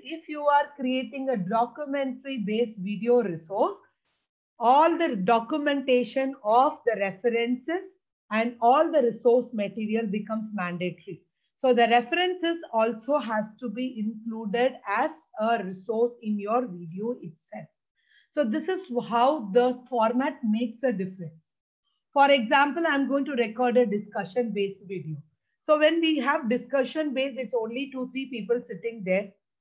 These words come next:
They are talking to each other. They are, whatever they are talking, it's getting recorded. So I need not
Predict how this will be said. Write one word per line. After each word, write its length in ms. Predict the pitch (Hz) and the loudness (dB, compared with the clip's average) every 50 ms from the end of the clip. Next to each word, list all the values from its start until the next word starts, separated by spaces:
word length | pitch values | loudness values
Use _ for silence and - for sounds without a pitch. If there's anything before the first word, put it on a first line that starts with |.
| _ _ _ _ _ _ - | _ _ _ _ _ _ 0
They 160 | 208 233 247 | 2 4 6
are 160 | 269 285 277 | 6 4 4
talking 420 | 277 269 247 240 240 277 277 269 254 | 4 2 2 2 0 -2 -4 -4 -4
to 80 | 277 269 | -4 -6
each 320 | 247 220 220 214 220 - | -6 -4 -6 -6 -4 -4
other. 380 | 233 196 180 202 196 202 202 202 _ _ _ _ _ _ _ | -4 -2 -2 -2 -2 -2 -4 -8 _ _ _ _ _ _ _
They 80 | - 226 | -2 0
are, 80 | 233 | 0
whatever 480 | 240 233 233 233 226 269 262 269 277 254 | 2 2 2 2 2 0 0 0 -2 -2
they 200 | 202 220 214 220 | 0 0 0 2
are 180 | 226 226 240 233 | 2 0 0 0
talking, 440 | 233 240 214 208 214 - 247 254 254 | -2 -2 -2 -2 -2 -2 -2 -2 -2
it's 180 | 254 220 - - | -2 -4 -6 -6
getting 380 | 208 233 226 254 302 320 311 247 | -6 -6 -4 -4 -6 -6 -4 -4
recorded. 480 | 202 180 - - 190 165 160 151 151 - - _ _ _ _ _ _ _ | -6 -6 -6 -6 -6 -6 -6 -8 -12 -14 -18 _ _ _ _ _ _ _
So 80 | 494 - - _ _ _ _ | -16 -16 -16 _ _ _ _
I 140 | - 262 277 | -2 -2 0
need 180 | 285 302 330 339 | 0 0 -2 -2
not 160 | 359 392 392 | -4 -6 -8